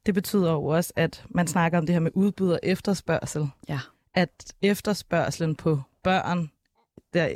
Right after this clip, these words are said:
Speaker 1: til adoption er, er blevet større nu, end
Speaker 2: Mm.
Speaker 1: faktisk, hvor mange børn der er. Så hvis business skal blive ved med at kunne fungere, så bliver man nødt til, øh, eller ikke nødt til, men det, det kan være en af grundene til, at der foregår alle de her, øh,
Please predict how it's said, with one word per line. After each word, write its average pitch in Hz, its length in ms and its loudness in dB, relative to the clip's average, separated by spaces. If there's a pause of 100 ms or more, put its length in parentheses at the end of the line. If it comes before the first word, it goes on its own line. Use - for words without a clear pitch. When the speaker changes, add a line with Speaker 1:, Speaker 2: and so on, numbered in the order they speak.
(100)
Speaker 1:
til 196 120 0
adoption 160 480 0
er, 165 60 0 (220)
er 170 40 -4
blevet 160 220 0
større 202 560 2
nu, 180 280 2 (160)
end 180 140 2
Speaker 2:
Mm. 165 60 -2
Speaker 1:
faktisk, 160 380 -2 (160)
hvor 180 100 0
mange 160 300 -2
børn 175 260 0
der 160 160 -2
er. 170 220 0 (360)
Så 190 140 -2
hvis 175 160 -2
business 214 460 0
skal - 140 -6
blive 175 260 -2
ved 196 160 4
med 196 140 2
at 165 80 -2
kunne 175 120 -4
fungere, 185 600 -2 (480)
så 202 160 -2
bliver 190 160 2
man 175 140 2
nødt 196 340 2
til, 165 280 0 (380)
øh, 165 480 0 (200)
eller 156 140 2
ikke 165 120 2
nødt 175 340 2
til, 156 200 0
men 151 300 0 (160)
det, 175 120 2 (100)
det 196 80 0
kan 202 80 2
være 170 200 0
en 170 100 -2
af 160 80 -4
grundene 208 320 2
til, - 160 -4
at 151 100 -2
der 160 60 0
foregår 185 500 0
alle 165 260 0
de 170 80 -2
her, 160 260 2 (480)
øh, 156 280 2